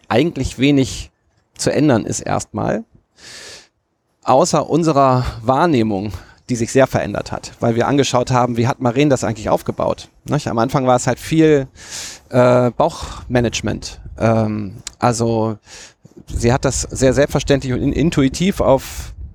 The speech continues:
bestimmten Regeln aufgebaut. Absprachen, ähm, vor allen Dingen kommunikativ. Also wie sprechen wir mit unseren Kunden? Welche Reaktionszeiten wollen wir? Welche Tools nutzen, nutzt sie eigentlich? Ähm, und das haben wir im Prinzip erst ab zweitausendfünfzehn angefangen zu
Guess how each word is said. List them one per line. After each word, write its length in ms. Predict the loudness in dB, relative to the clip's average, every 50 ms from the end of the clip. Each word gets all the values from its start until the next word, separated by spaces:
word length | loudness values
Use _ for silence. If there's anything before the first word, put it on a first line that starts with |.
| -20 _ _ _ _ _
bestimmten 480 | -2 -2 0 0 0 0 0 0 2
Regeln 300 | 2 4 4 4 2 0 -2
aufgebaut. 640 | -4 -6 -6 -8 -6 -4 -2 -4 -4 -4 -6 -4
Absprachen, 920 | -4 -2 -2 -2 -4 0 2 2 4 2 2 2 0 -2 -2 -2 -2 -4 -6 -8 -12 -12 -12 -10 -6 -6 -4 0
ähm, 840 | 2 4 4 6 6 4 4 4 2 0 0 -2 -2 -2 -4 -4 -6 -6
vor 260 | -4 0 0 0 2
allen 120 | 2 4 4
Dingen 140 | 4 4
kommunikativ. 680 | 2 2 2 2 0 0 0 -2 -2 -2 -4 -4 -2 -2
Also 160 | -4 -4 -2 -4
wie 80 | -6
sprechen 280 | -4 -2 -2 0 0 0
wir 80 | 0
mit 140 | 0 -2 -2
unseren 280 | -2 -2 -2 -2 -2 -2
Kunden? 800 | -2 -2 0 0 -2 -4 -4 -2 -2 -2 0 0 -2 -2 0
Welche 220 | 0 0 0 2 2
Reaktionszeiten 880 | 2 2 2 0 -2 0 0 0 0 0 0 0 0 0 -4 -4 0
wollen 340 | 2 4 4 4 2 0 -4
wir? 340 | -2 0 0 2 2 0 -2 -6 -6 -4 -4 -4 -2 0
Welche 240 | 0 0 0 0 0
Tools 280 | 2 2 2 2 0 -2
nutzen, 340 | -4 -4 -2 -4 -4 -4 -6 -4
nutzt 320 | 0 0 0 0 -2 -4
sie 140 | -2 0 0
eigentlich? 600 | 0 0 0 -4 -6 -4 -4 -4 -4 -4 -10 -18 -20 -20 -20 -20 _ _ _ _ -20 -20 -20 -20 _ _ _
Ähm, 320 | -2 0 0 2 2 0 0
und 140 | 0 0 0
das 160 | 0 0 0
haben 160 | -2 0 2
wir 100 | 2 2
im 100 | 2 2
Prinzip 360 | -2 -4 -4 -2 -6 -6 -4
erst 260 | 0 0 0 0 0
ab 120 | -4 -2 -2
zweitausendfünfzehn 640 | -2 0 0 0 -2 -2 -2 -2 -4 -2 -4 -2 0
angefangen 720 | 0 2 2 2 2 2 0 0 0 -2 -4 -4 -6 -8 -6
zu 200 | -2 -2 0